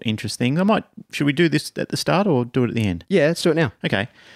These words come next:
Speaker 1: We've constructed a list of guests. We've had a few of them on a couple of times that you would well be aware of by now.
Speaker 2: Mm-hmm.
Speaker 1: However, the list in front of me is just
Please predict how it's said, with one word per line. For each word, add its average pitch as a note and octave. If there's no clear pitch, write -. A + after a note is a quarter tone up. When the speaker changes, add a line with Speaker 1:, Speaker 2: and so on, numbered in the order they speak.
Speaker 1:
We've D#3
constructed C#3+
a A2+
list G#2
of F#2
guests. A2
We've F#3
had A#3+
a G3+
few B2+
of A#2
them G#2+
on G2+
a -
couple A2
of -
times A2
that -
you G#2
would F#2+
well G2+
be G#2
aware F#2+
of F#2+
by G2
now. F#2+
Speaker 2:
Mm-hmm. -
Speaker 1:
However, G#2+
the -
list C3
in A#2+
front G#2+
of G#2+
me G#2+
is G#2+
just A#2